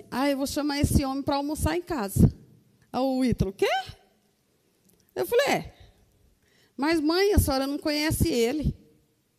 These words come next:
Eu falei, "Não importa." Comprei a mandioca dele. Aí eu falei assim, "O senhor aceita almoçar comigo?" Ele, "Mas como assim, almoçar com a senhora?"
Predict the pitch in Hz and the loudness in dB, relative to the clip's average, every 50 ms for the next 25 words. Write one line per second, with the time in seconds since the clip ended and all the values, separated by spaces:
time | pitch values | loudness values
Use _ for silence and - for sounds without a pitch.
0 | _ _ _ _ _ _ _ _ _ _ _ _ _ - 220 - - 247 254 269 | _ _ _ _ _ _ _ _ _ _ _ _ _ -16 -12 -6 -2 -2 0 0
1 | 294 330 370 370 - - 196 202 226 - - - - - - _ _ _ _ _ | 0 0 -2 -2 0 -2 0 0 -2 -2 -2 -4 -4 -4 -8 _ _ _ _ _
2 | _ _ _ _ _ _ _ _ _ _ _ _ _ _ _ _ _ _ _ _ | _ _ _ _ _ _ _ _ _ _ _ _ _ _ _ _ _ _ _ _
3 | _ _ _ _ _ _ _ _ _ _ _ _ _ _ _ _ _ _ _ _ | _ _ _ _ _ _ _ _ _ _ _ _ _ _ _ _ _ _ _ _
4 | _ _ _ _ _ _ - - 294 302 262 - 277 277 269 254 254 247 247 226 | _ _ _ _ _ _ -8 -4 -2 -2 0 0 2 2 2 0 0 -2 -4 -2
5 | 208 220 190 196 - 233 233 233 247 247 254 285 311 339 359 330 - - - - | -2 -2 -2 -2 -2 -2 -2 0 2 2 4 4 2 2 0 -2 -4 -10 -16 -20
6 | _ _ _ _ _ _ _ _ _ _ _ _ _ _ _ _ _ _ _ _ | _ _ _ _ _ _ _ _ _ _ _ _ _ _ _ _ _ _ _ _
7 | _ _ _ _ _ - - - - 254 254 254 - 269 262 254 254 - - - | _ _ _ _ _ -20 -10 -4 -2 0 0 0 0 0 2 2 2 2 2 2
8 | - 240 233 208 180 - - - - _ _ _ _ _ _ _ _ - 247 - | 2 0 -2 -4 -6 -6 -10 -16 -20 _ _ _ _ _ _ _ _ -14 -10 -6
9 | - 480 622 622 - - - 285 262 247 - 262 226 226 220 220 - 233 214 - | -2 -2 0 0 0 2 2 2 2 2 0 -2 -4 -4 -4 0 0 0 0 -2
10 | - 240 262 294 330 294 202 170 175 170 - - _ _ _ _ _ _ _ _ | -6 -6 -2 -2 -2 -2 -4 -6 -10 -16 -18 -20 _ _ _ _ _ _ _ _
11 | _ _ _ _ _ _ _ _ _ _ _ _ _ - - 233 240 247 262 277 | _ _ _ _ _ _ _ _ _ _ _ _ _ -6 -4 -2 -2 -2 -2 -4
12 | - - - - - 523 - - - 587 587 622 659 - - - 605 403 233 208 | -8 -8 -10 -10 -10 -8 -8 -8 -8 -8 -8 -8 -8 -6 -2 -2 -2 -2 -2 -4
13 | 202 214 - - 233 - 226 - - 214 220 - 233 220 - - - 190 196 226 | -6 -8 -8 -8 -6 -6 -4 -2 -2 -2 -2 -2 -8 -10 -8 -6 -6 -4 -4 -6
14 | - 415 | -6 -6